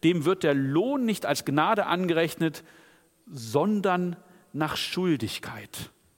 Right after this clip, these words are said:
Also wenn wir einmal sagen, „Okay, ich will diesen Weg gehen, ich will beweisen, dass ich es kann“, dann werden wir immer wieder an Grenzen stoßen, werden wir immer feststellen, „Pff, haben wir nicht geschafft.“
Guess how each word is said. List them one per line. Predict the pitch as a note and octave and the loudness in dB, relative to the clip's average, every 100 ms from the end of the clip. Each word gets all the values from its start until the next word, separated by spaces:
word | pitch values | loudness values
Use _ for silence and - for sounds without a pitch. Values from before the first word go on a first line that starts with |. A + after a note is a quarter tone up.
| _ _ _ _ _ _ - | _ _ _ _ _ _ -4
Also | C#3+ C#3 | -2 4
wenn | G3 G3 | 4 4
wir | A#3+ F#3+ | 2 4
einmal | G3+ A3 G#3+ | 2 2 2
sagen, | F#3 G3 G3+ | 2 2 0
„Okay, | D3+ G3 | -2 2
ich | F#3+ E3+ | 2 0
will | F#3+ G3 | -2 -2
diesen | D#3+ D3+ | -2 0
Weg | C#3+ D3+ | 0 2
gehen, | E3+ C#3 | 2 2
ich | C#3 - | 0 -2
will | C#3 E3+ | 2 2
beweisen, | C#3 A2+ D3 E3+ D3 | 2 0 0 2 0
dass | C#3 | -2
ich | E3 | -2
es | D3+ - | -4 -4
kann“, | D#3 C#3+ - _ - - - _ | -6 -6 -10 _ -20 -20 -20 _
dann | C#3+ C#3 | -6 0
werden | F#3 | 0
wir | E3+ | 2
immer | E3+ G3 | 0 -2
wieder | F#3 G3 | 0 -2
an | D#3+ | 0
Grenzen | D3 E3+ G3+ D#3+ | 0 0 -2 -6
stoßen, | - B2 C#3+ | -6 -6 0
werden | C#3+ D3+ | 0 2
wir | |
immer | E3+ F#3 | 0 0
feststellen, | F#3 F3+ - F3+ F3 D#3 - | -2 -2 -2 -2 -2 -6 -6
„Pff, | - - - _ - _ _ _ _ _ _ - | -8 -8 -20 _ -20 _ _ _ _ _ _ -10
haben | D#3+ | -6
wir | C#3+ | -6
nicht | C3 - | -8 -12
geschafft.“ | - F#2+ - - - | -14 -14 -14 -20 -20